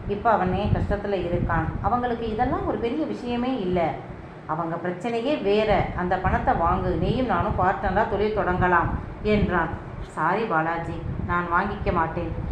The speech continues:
ஏன்? ஏன்னா உனக்கே தெரியும், நான் சும்மா அவங்கிட்ட வேலை பார்த்துருந்தா தாராளமா வாங்கிக்குவேன். நாங்க காதலிக்கிறோம். இப்ப கிருஷ் என்கிட்ட பணம் இல்லை, வசதி இல்லை, இப்ப கல்யாணம் வேண்டாம் அப்படின்றான்.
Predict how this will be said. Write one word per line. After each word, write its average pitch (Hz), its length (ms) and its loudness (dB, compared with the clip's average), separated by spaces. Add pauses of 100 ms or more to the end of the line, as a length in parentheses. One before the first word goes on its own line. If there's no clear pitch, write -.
(260)
ஏன்? 220 280 0 (420)
ஏன்னா 208 280 2 (120)
உனக்கே 196 440 -2
தெரியும், 175 380 -4 (160)
நான் 190 240 4
சும்மா 226 360 2
அவங்கிட்ட 185 340 0
வேலை 202 240 2
பார்த்துருந்தா 180 540 4 (120)
தாராளமா 185 580 6
வாங்கிக்குவேன். 175 580 0 (460)
நாங்க 285 240 2
காதலிக்கிறோம். 254 880 2 (920)
இப்ப 226 240 0
கிருஷ் 214 420 -2
என்கிட்ட 190 380 -2
பணம் 196 340 2
இல்லை, 190 240 2
வசதி 202 360 -2
இல்லை, 185 300 0
இப்ப 180 180 0
கல்யாணம் 196 480 2
வேண்டாம் 185 540 6
அப்படின்றான். 180 680 2